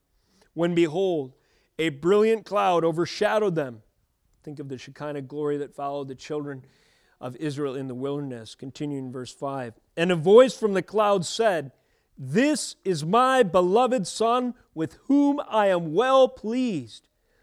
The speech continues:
Listen to him.' Behold, the disciples heard this.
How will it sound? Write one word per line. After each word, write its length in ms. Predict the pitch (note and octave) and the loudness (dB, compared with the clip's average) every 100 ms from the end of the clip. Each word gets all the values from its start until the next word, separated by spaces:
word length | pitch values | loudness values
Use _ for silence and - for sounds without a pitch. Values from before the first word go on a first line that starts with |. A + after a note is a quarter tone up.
| _ | _
Listen 640 | - C#3+ A#3 D4+ - A3+ F3 | -10 -2 2 2 2 0 0
to 160 | E3 | -4
him.' 400 | E3 A3+ A3+ C#3+ A#2+ _ _ _ _ _ _ _ _ _ _ _ _ _ _ _ | -2 0 -2 -6 -14 _ _ _ _ _ _ _ _ _ _ _ _ _ _ _
Behold, 380 | C3+ D3 G#3 F#3+ | -6 0 2 2
the 60 | D#3+ | -2
disciples 600 | D3+ - F3+ F3 D#3 - | -6 -4 -4 -4 -8 -8
heard 300 | F#3 F#3 D3+ | -6 -4 -6
this. 280 | B2 - | -8 -12